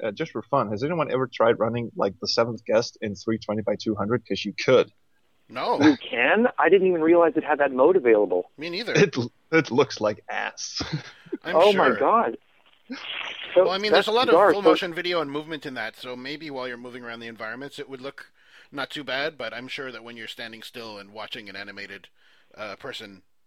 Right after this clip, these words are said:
Speaker 2: uh, d-,
Speaker 3: That's
Speaker 2: act-,
Speaker 3: bizarre.
Speaker 2: acting out
Speaker 1: Yeah.
Speaker 2: poorly, whatever it is that they're acting out, that would probably look real chunky.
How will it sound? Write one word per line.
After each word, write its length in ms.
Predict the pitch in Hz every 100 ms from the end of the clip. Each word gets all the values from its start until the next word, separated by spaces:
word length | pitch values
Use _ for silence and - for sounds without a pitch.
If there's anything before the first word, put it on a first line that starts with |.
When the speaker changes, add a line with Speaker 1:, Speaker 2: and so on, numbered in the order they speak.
| _
Speaker 2:
uh, 220 | - 101 95
d-, 300 | 95 95 95
Speaker 3:
That's 160 | 143 151
Speaker 2:
act-, 80 | 135
Speaker 3:
bizarre. 340 | 104 120 147
Speaker 2:
acting 180 | 120 -
out 60 | 135
Speaker 1:
Yeah. 160 | 139
Speaker 2:
poorly, 360 | 98 131 120 107
whatever 300 | 110 107 107
it 60 | 107
is 140 | 107
that 100 | 104
they're 140 | 98 98
acting 300 | 95 101 98
out, 160 | 90
that 160 | 101 101
would 120 | 98
probably 260 | 107 95 98
look 180 | 90
real 180 | 92 90
chunky. 400 | - - 95 87